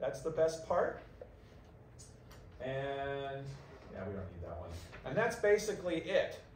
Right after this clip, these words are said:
So, you have my number, and I think that's about it. Questions, please. Ask me any question you want.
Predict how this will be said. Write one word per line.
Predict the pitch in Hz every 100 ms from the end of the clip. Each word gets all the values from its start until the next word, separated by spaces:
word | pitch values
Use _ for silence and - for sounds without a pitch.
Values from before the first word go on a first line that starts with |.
| -
So, | - - 165 160 156 151 147 - - - - -
you | -
have | 143 180 196
my | 220
number, | 214 196 185 190 233 247 - - - - - - -
and | 147 151 147 147 147 147 147 - - - -
I | 147
think | - 240 -
that's | - 151
about | 160 156 156
it. | 156 - - - - - - - - - - - - - -
Questions, | - 202 220 - 165 143 95
please. | - 175 170 151 113 - - - - - - -
Ask | 127 -
me | 147 151
any | 180 196
question | - 180 - 165
you | 160
want. | 147 139 107